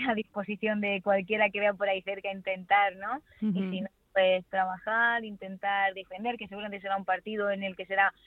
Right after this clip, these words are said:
Speaker 1: muy diferente a los que venimos jugando, que tendré que trabajar mucho defensivamente.
Speaker 2: Eso
Speaker 1: Desde luego,
Speaker 2: es.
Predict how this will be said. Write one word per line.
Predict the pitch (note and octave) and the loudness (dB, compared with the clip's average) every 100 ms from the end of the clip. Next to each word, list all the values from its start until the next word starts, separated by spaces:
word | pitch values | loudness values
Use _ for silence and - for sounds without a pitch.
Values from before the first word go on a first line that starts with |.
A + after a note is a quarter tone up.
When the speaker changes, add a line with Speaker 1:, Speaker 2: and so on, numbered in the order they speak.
| - | -6
Speaker 1:
muy | G#3+ A#3 | 2 4
diferente | A#3 F#3+ G3+ G#3 G3 | 4 2 0 2 0
a | |
los | F#3+ | 0
que | F#3+ | 0
venimos | F#3+ F#3+ F3+ | -2 -2 -2
jugando, | F#3+ F#3+ A3+ C4 C4 | 2 4 6 4 2
que | A3 | 0
tendré | G3 G3+ | -2 -4
que | G3+ | -2
trabajar | G3 F#3+ G3 | 0 2 2
mucho | G3+ G3+ F#3+ | 0 -2 -4
defensivamente. | F#3+ F#3+ F#3+ F3+ F3+ G#3+ A#3 A3+ | -4 -6 -4 -4 -4 -2 4 4
Speaker 2:
Eso | G#3+ G3+ | 4 4
Speaker 1:
Desde | G#3 G3+ | 4 4
luego, | G3+ | 2
Speaker 2:
es. | G3 - - | 0 -8 -18